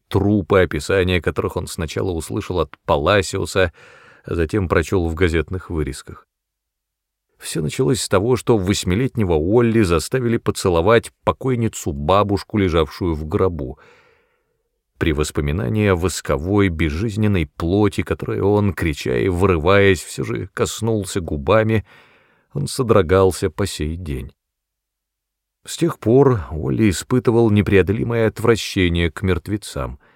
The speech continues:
Уже будучи взрослым, он узнал, что в психиатрии существует специальный термин для обозначения этого синдрома — некрофобия. Впрочем, Уолли было наплевать.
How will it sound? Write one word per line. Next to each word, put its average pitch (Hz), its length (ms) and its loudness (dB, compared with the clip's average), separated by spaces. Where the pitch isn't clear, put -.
Уже 123 200 -6
будучи 127 320 -4
взрослым, 107 760 2
он 123 80 -4
узнал, 107 400 0
что 107 180 0
в 95 100 -6
психиатрии 104 760 0
существует 104 600 -4
специальный 113 640 -4
термин 101 600 2
для 85 160 4
обозначения 85 600 0
этого 87 220 -2
синдрома — 85 680 -2
некрофобия. 101 920 0
Впрочем, 131 800 0
Уолли 98 280 0
было 90 260 2
наплевать. 85 720 -2